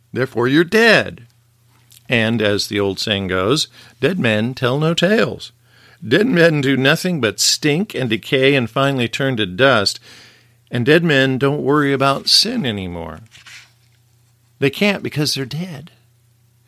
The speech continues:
In most cultures that have a death penalty, those who have died have paid the price. Their debt for wrongdoing has been paid. The same is true here in this section of Scripture with a great twist.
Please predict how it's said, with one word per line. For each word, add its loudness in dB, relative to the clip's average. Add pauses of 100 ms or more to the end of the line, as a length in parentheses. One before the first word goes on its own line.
(200)
In 2
most 4
cultures 2
that 0
have 2
a -2
death -2
penalty, -6
those 2 (300)
who -2
have -2
died 2
have -4 (140)
paid -4
the -6
price. -6 (640)
Their 2
debt 0
for -4
wrongdoing 0 (180)
has -10
been -6
paid. -10 (800)
The -2
same 4
is 2
true -2
here 0
in 0
this 2
section -2
of -4
Scripture -2
with -2
a -6
great -2
twist. -4